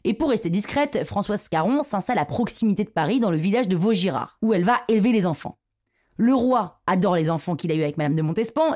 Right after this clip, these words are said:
et il voit que Scarron les adore aussi et qu'elle se comporte comme une mère pour eux. Et il est très touché, même plus. Il est en admiration devant son instinct maternel. Et lorsque le fils aîné meurt,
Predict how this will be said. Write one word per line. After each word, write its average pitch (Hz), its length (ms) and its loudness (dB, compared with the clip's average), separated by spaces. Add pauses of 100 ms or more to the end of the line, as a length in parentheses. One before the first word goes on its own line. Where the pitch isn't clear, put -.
et 202 40 0
il 220 140 2
voit 226 160 2
que 165 120 -4
Scarron 208 480 2
les 185 220 2
adore 208 360 2
aussi 254 400 0
et - 20 -4
qu'elle 202 160 -2
se - 80 -4
comporte 190 420 -2
comme 190 120 2
une 202 200 4
mère 254 300 2
pour 151 220 -4
eux. - 120 -10 (220)
Et 240 60 -2
il 277 80 4
est 311 100 0
très 392 220 -2
touché, - 400 -2
même 311 320 2
plus. 381 420 0 (300)
Il - 140 2
est 294 40 4
en 202 140 4
admiration 254 720 2
devant 226 200 2
son 202 120 -2
instinct 208 220 0
maternel. 196 560 -2
Et 220 80 0
lorsque 277 240 0
le 262 100 4
fils 254 200 -2
aîné 185 180 2
meurt, 240 380 2